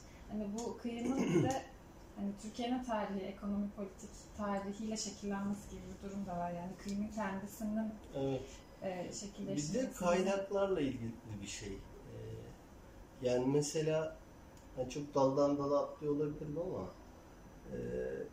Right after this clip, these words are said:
Speaker 2: işte Vikinglerin iyi denizci olma efsanesi hep anlatılır ya.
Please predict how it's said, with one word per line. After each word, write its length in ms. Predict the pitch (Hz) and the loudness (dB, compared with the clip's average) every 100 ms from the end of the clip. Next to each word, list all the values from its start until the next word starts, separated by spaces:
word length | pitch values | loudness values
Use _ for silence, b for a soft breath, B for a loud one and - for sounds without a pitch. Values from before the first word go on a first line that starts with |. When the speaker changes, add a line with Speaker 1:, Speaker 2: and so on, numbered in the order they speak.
| - - | -12 -16
Speaker 2:
işte 220 | - 123 131 | -8 -2 0
Vikinglerin 760 | 180 185 147 139 131 175 - - - - - | 0 0 0 2 4 4 0 -6 -16 -18 -6
iyi 240 | 147 151 147 | -2 0 6
denizci 380 | 147 143 139 147 | 6 6 6 6
olma 260 | 143 143 | 8 6
efsanesi 680 | 135 135 - 110 107 104 131 | 4 2 2 2 2 -2 -4
hep 180 | 127 127 | -4 -2
anlatılır 500 | 127 127 - 170 156 | 0 0 -2 -8 -6
ya. 200 | 101 | -6